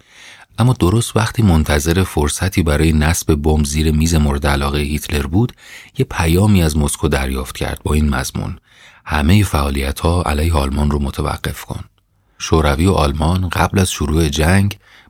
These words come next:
با امضای پیمان مولوتوف متعهد شدند تحت هیچ شرایطی به خاک همدیگه تجاوز نکنند. به این ترتیب ترور هیتلر هم منتفی شد.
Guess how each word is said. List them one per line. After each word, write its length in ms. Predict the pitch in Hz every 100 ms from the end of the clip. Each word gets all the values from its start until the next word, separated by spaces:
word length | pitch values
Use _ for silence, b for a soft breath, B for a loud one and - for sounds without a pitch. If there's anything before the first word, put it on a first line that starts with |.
| -
با 140 | 76
امضای 360 | 73 69 90 104
پیمان 460 | - 71 73 90
مولوتوف 540 | 80 69 69 85 90 -
متعهد 520 | 78 85 69 73 87
شدند 360 | - 90 87 82
تحت 300 | 90 90 -
هیچ 360 | 78 90 -
شرایطی 560 | - 73 71 71 101 104
به 100 | 78
خاک 300 | - 82 85
همدیگه 400 | 82 71 67 67
تجاوز 580 | - 71 67 69 71 71
نکنند. 420 | 67 - - -
به 80 | -
این 100 | 73
ترتیب 500 | 71 69 - 95 95 B B B -
ترور 320 | 87 82 104
هیتلر 400 | 113 87 - 82
هم 220 | 82 78
منتفی 480 | 71 69 - 69 69
شد. 280 | - -